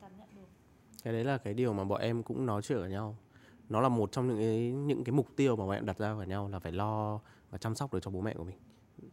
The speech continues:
Speaker 2: Thì, à, đến trước khi mà làm nghề này thì bọn em cũng có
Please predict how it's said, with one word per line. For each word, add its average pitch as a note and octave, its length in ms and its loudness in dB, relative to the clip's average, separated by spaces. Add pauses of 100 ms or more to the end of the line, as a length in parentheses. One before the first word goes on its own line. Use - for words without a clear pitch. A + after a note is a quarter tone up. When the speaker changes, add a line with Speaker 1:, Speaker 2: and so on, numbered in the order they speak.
(300)
Speaker 2:
Thì, A#2 80 -2
à, A2 240 2
đến A#2+ 500 0 (720)
trước B3+ 180 4
khi G3 200 4
mà D3 160 4
làm A2 240 2
nghề B2 80 2
này A2 120 2
thì G#2 80 -2
bọn G2 160 2
em B2 80 0
cũng A2 120 -10
có G#2 140 -2